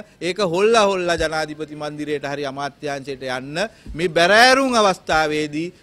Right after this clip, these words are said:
ඔබගේ හිඟා කෑමට මේ සටන පාදක කරගන්න එපා කියලා අපි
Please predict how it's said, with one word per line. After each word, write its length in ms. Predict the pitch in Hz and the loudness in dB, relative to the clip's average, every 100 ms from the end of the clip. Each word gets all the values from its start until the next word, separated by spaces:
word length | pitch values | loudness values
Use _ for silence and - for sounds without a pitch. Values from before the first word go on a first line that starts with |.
| - | -8
ඔබගේ 540 | 160 175 226 214 247 240 | -4 2 2 2 0 2
හිඟා 360 | 202 208 202 196 | 0 2 4 4
කෑමට 520 | 185 170 160 143 147 151 170 _ - 139 | 2 0 0 -2 -2 -4 -4 _ -14 -8
මේ 260 | 165 208 | -4 -2
සටන 360 | 220 180 175 180 | 0 -2 -4 -8
පාදක 380 | 170 151 151 156 156 | -4 -2 -2 -6 -8
කරගන්න 440 | 151 151 151 147 | -8 -6 -6 -6
එපා 360 | 127 180 196 196 | -4 4 6 6
කියලා 280 | 170 160 139 | 0 -8 -10
අපි 140 | 135 | -12